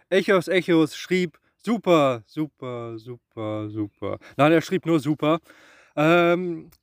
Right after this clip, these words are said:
und wen haben wir noch? Seniorensportler schrieb, prima Podcast, die Berichte sind wirklich interessant und recht informativ.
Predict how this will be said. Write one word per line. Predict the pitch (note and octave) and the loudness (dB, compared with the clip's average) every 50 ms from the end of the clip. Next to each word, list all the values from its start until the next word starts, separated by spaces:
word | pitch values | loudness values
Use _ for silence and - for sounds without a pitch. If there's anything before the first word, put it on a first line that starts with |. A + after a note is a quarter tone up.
| _ _ _ _ _ _ _ _ | _ _ _ _ _ _ _ _
und | - C#3+ D3+ E3 E3+ E3 - | -4 -2 0 0 0 2 2
wen | F3+ F3+ F#3 | 2 2 2
haben | F#3+ F#3 | 2 2
wir | F#3+ F#3 | 2 2
noch? | G3 G#3 G3+ - D3 | 2 2 0 0 0
Seniorensportler | C#3 E3+ E3 E3 E3+ F3+ G3+ G#3 F#3 - - - F3+ F#3 F3 - E3+ D3+ | 0 0 2 4 4 2 2 0 -2 -6 -6 -2 -2 0 0 0 -2 -4
schrieb, | - - F#3 G3 F#3 C#3 | -4 -4 -4 -4 -4 -6
prima | - - G#3+ G#3+ G#3+ F#3 | -6 -8 -4 -2 -2 -2
Podcast, | - - F#3 F#3 - - F#3 F3 F3 F3 - - | 0 0 0 0 0 0 0 2 2 2 0 -2
die | F3 E3 | -4 -2
Berichte | C#3+ D3 C3+ F3 F#3 - - E3 | -2 0 0 0 0 0 -4 -4
sind | D3+ E3 C3+ | -4 -2 0
wirklich | D#3 F#3+ F3+ - F3 - | 0 0 0 -2 -2 0
interessant | F3+ E3+ - - D#3 - - D#3+ D#3+ D#3+ E3+ | 0 0 0 -2 -6 -2 0 0 0 0 -2
und | D#3 B2+ | -4 -2
recht | B2 D3 D#3 - - | -2 -2 -2 -2 -2
informativ. | D3+ C#3+ - D3+ C#3 C#3 C3+ B2 - D3 D3+ D#3+ E3 - | -4 -2 -2 -2 0 0 0 -2 0 2 2 2 2 0